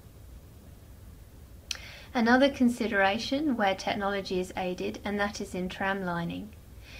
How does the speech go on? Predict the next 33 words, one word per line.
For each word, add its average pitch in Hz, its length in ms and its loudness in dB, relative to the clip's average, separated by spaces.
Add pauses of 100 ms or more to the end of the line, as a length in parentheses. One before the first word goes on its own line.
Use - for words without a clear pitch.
(120)
This 262 220 0
is 247 100 2
where 214 160 6
the 202 100 -4
same 214 400 0
tracks - 400 -4
are 190 40 -4
used 180 340 -4
for - 140 -4
every 180 280 -4
pass. 175 680 -6 (540)
You 208 120 -2
need 214 240 2
to 196 100 -8
match 202 340 -2
up 185 180 -8
equipment. 180 680 -8 (1300)
And 247 240 4
finally, 254 720 6
genetically 220 580 -2
modified 180 600 -2
crops. - 640 -6 (1040)
This 247 200 2
is 220 140 0
a 196 40 -2
significant 240 800 0
advancement 180 880 -2
in 202 160 -4
the 185 160 -2
area 185 300 0
of 185 100 -6
modern 185 320 -4
agriculture, 190 840 -6